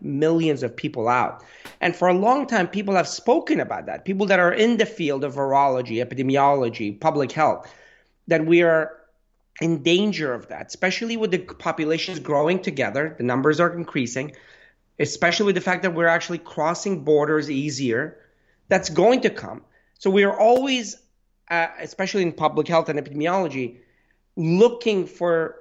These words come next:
worried about that one virus or, or, or resistant bacteria that's going to come out, come and will wipe out millions of people. So you have to start with the worst case scenario, especially if the data gives you the worst case scenario.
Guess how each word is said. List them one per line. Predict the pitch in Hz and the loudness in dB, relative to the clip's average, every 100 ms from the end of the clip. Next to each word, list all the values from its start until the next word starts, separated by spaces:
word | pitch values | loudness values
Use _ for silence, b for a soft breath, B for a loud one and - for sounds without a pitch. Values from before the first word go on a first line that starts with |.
| _ 359 | _ -16
worried | 151 156 226 254 220 170 | 0 6 8 6 4 2
about | 156 156 | 0 2
that | 156 | -2
one | 151 180 185 | 0 0 0
virus | 147 156 175 160 127 117 - | 2 2 2 0 -4 -8 -16
or, | - 127 117 - | -12 -12 -14 -18
or, | 131 123 120 - - | -10 -6 -6 -8 -6
or | 131 127 127 | -2 0 0
resistant | 131 139 135 196 202 185 170 | 0 0 2 0 2 0 0
bacteria | 123 123 - - 147 110 90 95 _ _ _ _ _ _ _ | 0 -2 -6 -2 -2 -2 -6 -10 _ _ _ _ _ _ _
that's | - 151 143 | 0 0 2
going | 175 208 | 4 4
to | 202 | 2
come | 202 - 160 | -4 -2 0
out, | 156 151 151 - | 2 2 0 -2
come | 165 151 | -2 0
and | 147 135 - - 165 - _ _ | -2 -6 -12 -16 -16 -16 _ _
will | 170 147 143 | 0 0 0
wipe | 165 139 165 185 | -4 2 4 4
out | 170 143 147 | 0 -2 0
millions | 160 175 170 151 | 2 4 4 0
of | 123 | -6
people. | 147 - 110 | -8 -8 -4
So | 170 | 2
you | 180 | 2
have | 233 - | 2 -2
to | 247 | -8
start | - 214 175 | -2 -2 0
with | 170 | -2
the | |
worst | 151 151 190 - | -2 0 0 -2
case | 175 170 - | -4 -4 -4
scenario, | 139 147 147 123 113 b b b b b | -2 0 0 -2 -6 b b b b b
especially | - - - - 226 254 - 269 226 160 - | -14 -10 -10 -2 0 0 0 0 0 -2 -2
if | 113 135 - | -4 -4 -4
the | 151 | -4
data | 135 196 208 165 | 2 4 4 2
gives | 151 139 233 175 | 0 -2 -2 0
you | 180 | -2
the | 143 | -2
worst | 127 127 - | -4 -8 -6
case | 131 117 | -8 -8
scenario. | 120 107 73 - | -8 -8 -10 -14